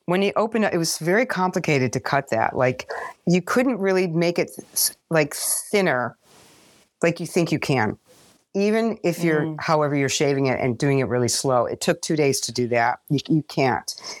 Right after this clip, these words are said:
Speaker 1: It has to do with the way the hair
Speaker 2: Mm.
Speaker 1: grows. You can't have that much hair per square inch to make something look thinner. It has to be from the root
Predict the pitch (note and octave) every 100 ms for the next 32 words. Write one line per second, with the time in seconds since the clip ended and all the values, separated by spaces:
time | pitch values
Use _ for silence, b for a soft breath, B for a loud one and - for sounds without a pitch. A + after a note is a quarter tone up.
0 | B D#3 D3+ E3 - F3 D#3+ C3+ C#3 C3
1 | C3 F3+ E3+ F3 E3 D#3 D#3 - B B
2 | B B B B - D3+ D3 C#3+ C#3+ -
3 | E3 D#3 D#3 D3 D3 C3+ C3+ - C#3+ C#3+
4 | C#3+ - C#3 - D#3+ D#3 - C#3+ C#3+ D3+
5 | C3 C3+ C3+ B2+ - - B B B B
6 | B - - - A3 G#3+ G3+ - C#3 D#3+
7 | E3 D#3+ D#3+ - D3 C#3 C#3 - _ _
8 | - D#3 C#3 F3+ D3+ - -